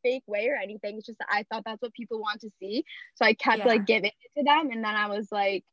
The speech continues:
Speaker 1: "Wait, this isn't even, like, what I want." I don't want people to view me as just constantly, like, showing my things, even though that wasn't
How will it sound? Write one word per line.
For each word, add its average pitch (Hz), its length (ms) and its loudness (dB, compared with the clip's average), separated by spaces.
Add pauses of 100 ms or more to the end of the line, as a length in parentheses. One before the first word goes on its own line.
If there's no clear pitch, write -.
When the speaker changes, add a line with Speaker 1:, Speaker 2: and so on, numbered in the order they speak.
(320)
Speaker 1:
"Wait, 226 360 2
this 240 140 2
isn't 254 240 -2
even, 208 220 -6
like, 190 200 -2
what 190 120 -2
I 190 360 4 (120)
want." 185 360 -2
I 214 120 2
don't 262 160 -4
want 190 180 -8
people 214 280 -6
to 202 120 -4
view 202 240 -6
me 190 320 -8
as 196 280 4 (220)
just 214 260 -4 (420)
constantly, 277 680 4
like, 262 200 6
showing 233 360 0
my 240 160 0
things, 240 300 -4
even 262 180 0
though 247 120 -2
that 226 220 2
wasn't 233 340 -2